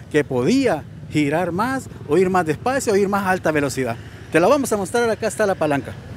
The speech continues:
Pues ahí está. Mira. Y este es el baúl donde transportaban la materia prima, lo que era el carbón. En aquellos ton-, en aquellos entonces, aquellos tiempos, también te vamos a mostrar, te vamos a mostrar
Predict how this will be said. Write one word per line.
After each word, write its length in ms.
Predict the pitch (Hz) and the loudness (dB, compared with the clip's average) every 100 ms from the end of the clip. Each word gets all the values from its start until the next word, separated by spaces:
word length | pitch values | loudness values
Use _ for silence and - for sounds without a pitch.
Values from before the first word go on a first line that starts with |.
| - - - - - - - - - - - - - - - - - - - - - - - - - - - - - - - - - - | -14 -14 -16 -16 -16 -16 -16 -16 -16 -16 -16 -14 -16 -16 -16 -16 -16 -16 -14 -14 -16 -16 -16 -14 -14 -14 -14 -14 -14 -16 -16 -14 -10 -4
Pues 180 | 143 139 | 0 4
ahí 100 | 135 | 2
está. 300 | 139 226 320 - - - - - - - - - - - - - - - - - | 2 0 0 -4 -16 -16 -18 -18 -20 -20 -20 -20 -20 -20 -20 -18 -18 -16 -16 -14
Mira. 120 | 180 - - - - | -12 -12 -14 -4 4
Y 160 | 175 | 6
este 220 | 220 233 | 4 2
es 120 | 226 202 | -2 -2
el 100 | 185 | -2
baúl 460 | 143 175 294 285 - - - | -2 0 -2 -4 -8 -20 -6
donde 240 | 190 175 165 | -2 0 0
transportaban 480 | 147 160 139 240 | 0 0 2 2
la 80 | 233 | 2
materia 320 | 190 180 202 | 2 4 4
prima, 360 | 180 294 294 277 - - 160 | 4 4 2 0 -6 -10 -4
lo 120 | 170 | -2
que 100 | 185 | 0
era 120 | 196 | 0
el 80 | 185 | 0
carbón. 400 | 151 127 131 113 - - 135 | 0 0 -4 -6 -12 -12 -10
En 120 | 139 | -8
aquellos 400 | 135 196 190 - | -6 -4 -4 -4
ton-, 240 | 143 131 | -4 -4
en 60 | 135 | -6
aquellos 300 | 139 220 214 | -4 -2 -2
entonces, 320 | 247 247 240 | -2 -4 -6
aquellos 200 | 220 - - | -8 -8 -6
tiempos, 340 | 285 262 247 240 - - - | -8 -6 -8 -8 -8 -8 -6
también 260 | 165 190 233 | -6 -4 0
te 80 | |
vamos 180 | 226 226 | 0 4
a 60 | 202 | 4
mostrar, 480 | 170 - 254 277 254 | 4 6 8 8 4
te 160 | - | 2
vamos 240 | 170 233 220 | 2 2 0
a 80 | |
mostrar 380 | 196 180 220 240 | -2 0 0 -2